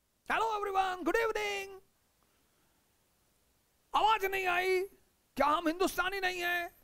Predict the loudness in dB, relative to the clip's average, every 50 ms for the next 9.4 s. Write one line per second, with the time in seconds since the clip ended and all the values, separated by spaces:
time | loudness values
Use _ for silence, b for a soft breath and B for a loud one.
0 | _ -2 0 2 2 2 0 0 0 0 0 0 2 2 2 2 2 2 2 2
1 | 2 2 2 -2 -4 -4 -4 -6 -6 -4 -2 0 0 0 0 -2 -2 0 -2 -2
2 | -2 -4 -6 -6 -6 -6 -8 -8 -8 -10 -12 -12 -14 -12 -10 -8 -8 -8 -8 -8
3 | -10 -10 -12 -10 -8 -6 -6 -6 -8 -8 -8 -8 -8 -8 -6 -8 -8 -8 -8 -10
4 | -6 -2 0 0 0 -2 b b b b b b b b -12 -6 -2 0 0 0
5 | -2 -2 -2 0 0 2 4 6 6 6 4 2 b b b b b b 0 2
6 | 2 2 2 2 0 0 2 2 2 2 2 2 2 2 2 2 2 0 -2 -2
7 | 0 -2 -2 0 0 -2 -2 -2 -2 -4 -4 -8 _ _ _ _ _ _ _ _
8 | _ _ _ _ _ _ _ _ _ _ _ _ _ b b b b b 0 0
9 | 2 2 0 0 -2 -2 -6